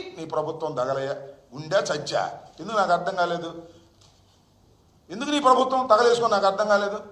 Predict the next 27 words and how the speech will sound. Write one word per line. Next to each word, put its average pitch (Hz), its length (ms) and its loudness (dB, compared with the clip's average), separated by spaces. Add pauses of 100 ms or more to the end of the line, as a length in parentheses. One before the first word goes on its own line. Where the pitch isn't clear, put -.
(1080)
నీ 214 140 -2
ప్రభుత్వంలో 262 500 6 (100)
జీవో 269 180 4
ఎట్లా 262 200 10
వచ్చిందో 262 300 6
నువ్వు 277 200 4
ఎంక్వైరీ 262 280 2
చేసే 247 140 2
పరిస్థితికి 254 440 0
దిగజారిపోయావంటే 254 840 6 (640)
నువ్వు 165 160 -6
అడ్మినిస్ట్రేటర్వా? 135 680 -6 (1000)
ఈనాడులోను 220 520 6 (100)
ఆంధ్రజ్యోతిలోను 208 600 4 (140)
ఊరిని 220 260 2
రాంచుకోవడం 220 460 6
తప్ప 208 140 4 (840)
మా 208 80 10
చంద్రబాబు 226 520 8
అద్భుతమైన 226 560 10
అడ్మినిస్ట్రేటర్ 226 540 2
అంటే 226 220 2 (640)
నువ్వు 214 180 4
అంత 202 180 4
అడ్మినిస్ట్రేటర్, 233 720 2
నీకు 214 220 -4
తెలియకోకుండా 240 460 2